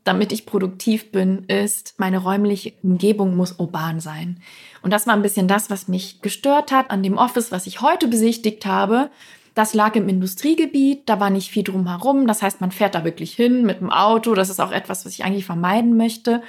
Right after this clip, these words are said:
Und da ist nix, ja. Da sind keine Lädchen, keine Cafés, kein Blumenladen. Nicht das, was ich eigentlich brauche, um mich wohl in meinem Arbeitsalltag zu fühlen. Um wirklich auch einen Grund haben, in der Mittagspause rauszugehen.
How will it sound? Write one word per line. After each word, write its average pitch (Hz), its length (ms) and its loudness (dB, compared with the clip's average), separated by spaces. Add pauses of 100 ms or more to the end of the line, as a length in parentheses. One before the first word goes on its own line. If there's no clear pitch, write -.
(540)
Und 247 100 2
da 220 80 4
ist 170 220 -2
nix, - 280 -10
ja. 208 240 2
Da 202 120 0
sind 190 200 -2
keine 180 220 -2
Lädchen, 262 520 2
keine 202 200 0
Cafés, 226 640 0
kein 180 200 -2
Blumenladen. 196 760 0
Nicht 180 240 -4
das, 240 340 -2 (440)
was 196 160 -6
ich - 160 -10
eigentlich 208 500 0
brauche, 208 640 0 (260)
um 208 100 2
mich 185 240 -4
wohl 185 220 2
in 175 100 -4
meinem 170 240 -8
Arbeitsalltag 185 720 -14
zu - 140 -12
fühlen. 226 320 -20 (400)
Um 208 120 6
wirklich 220 300 2
auch 185 120 0
einen 185 100 2
Grund 185 460 2
haben, 170 320 -2
in 175 100 0
der 165 100 -4
Mittagspause 170 800 -6 (260)
rauszugehen. 202 1040 -2